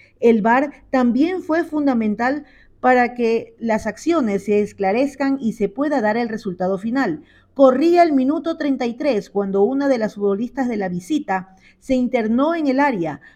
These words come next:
Morán salió a cortar la trayectoria y su rival quedó desplomada dentro del área. La jueza central no vio infracción y pidió a la futbolista que se levante. Sin embargo,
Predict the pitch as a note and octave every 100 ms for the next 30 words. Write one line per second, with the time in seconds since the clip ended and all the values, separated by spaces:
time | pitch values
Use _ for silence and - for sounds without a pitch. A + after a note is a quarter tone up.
0 | _ G#3 A3 A3 C#4+ F4 E4 G#3+ G3+ C4
1 | C4 A3+ G3+ A3+ A#3+ A3 G#3 F#3+ G3 C4
2 | A#3+ G3+ - G#3+ G#3 G3+ F#3+ G#3 D4+ D4
3 | G#3 A3+ C4 G3 A3 - F#3+ F#3 A3 C#4
4 | D4 - F#3 A#3 A#3+ A#3 A3 A3 F#3 D#3
5 | D3+ C#3 - _ _ _ A3 A#3 A#3 B3+
6 | E4 F#4 F#4 - D4 C#4 B3+ F3+ F3+ G3+
7 | C4+ C#4+ D4+ D#4 C4 A#3 - D#4 B3+ E3
8 | - - _ C4 C4+ B3 A3+ A#3+ D#4 E4+
9 | C#4+ C4 G#3+ A3+ C4 B3+ B3+ A#3+ A3+ G#3+
10 | F#3+ E3 D3+ D#3+ - D4 E4+ E4 A#3 F3+
11 | D#3 D#3